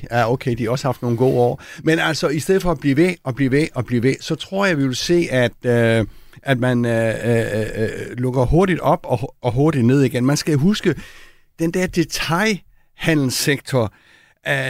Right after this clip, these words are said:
det afgøres jo ikke af, hvorfor nogle varer, de har på hylderne.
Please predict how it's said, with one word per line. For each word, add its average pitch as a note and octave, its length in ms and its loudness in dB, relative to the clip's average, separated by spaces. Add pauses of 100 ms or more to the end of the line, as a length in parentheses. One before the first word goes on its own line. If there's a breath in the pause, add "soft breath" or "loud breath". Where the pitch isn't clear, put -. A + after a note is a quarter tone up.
det F#3+ 140 -2
afgøres D#3+ 640 -2
jo B2 40 -4
ikke E3 180 -2
af, E3+ 60 0
hvorfor C#3+ 240 -2
nogle B2+ 200 -2
varer, C3+ 220 -2
de A2 120 -8
har B2 180 -6
på A2+ 120 -2
hylderne. C#3 400 0